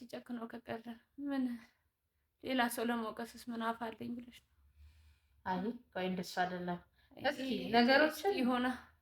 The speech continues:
Speaker 2: ጥሩ እንዲሆኑ መጸለይ ያለብን መጀመሪያ ላይ። እ፣ ከዛን ደግሞ እንትን ማለት አለብን። ያው ያለውን ነገር የሚረዳ ሰው ያስፈልጋል። አሁን ደግሞ ገና እሱ ወደ ሕክምና፣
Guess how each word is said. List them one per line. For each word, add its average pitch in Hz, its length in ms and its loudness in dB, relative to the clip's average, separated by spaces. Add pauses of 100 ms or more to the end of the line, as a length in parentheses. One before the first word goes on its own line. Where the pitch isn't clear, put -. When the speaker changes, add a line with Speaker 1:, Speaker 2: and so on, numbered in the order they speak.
(260)
Speaker 2:
ጥሩ 240 140 8
እንዲሆኑ 240 440 8
መጸለይ 202 460 4
ያለብን 175 440 2
መጀመሪያ 180 580 2
ላይ። 180 160 -4 (480)
እ፣ 208 200 0
ከዛን 214 400 2
ደግሞ 233 240 4 (120)
እንትን 190 300 -6
ማለት 175 280 -2
አለብን። 175 480 -6 (1000)
ያው 214 100 4
ያለውን 196 440 4
ነገር 208 300 4 (880)
የሚረዳ 208 480 8 (280)
ሰው 190 220 -4 (180)
ያስፈልጋል። 180 680 -6
አሁን 196 240 -2
ደግሞ 190 260 -2
ገና 180 260 -2
እሱ 175 160 -6 (120)
ወደ 180 240 -2
ሕክምና፣ 175 480 -4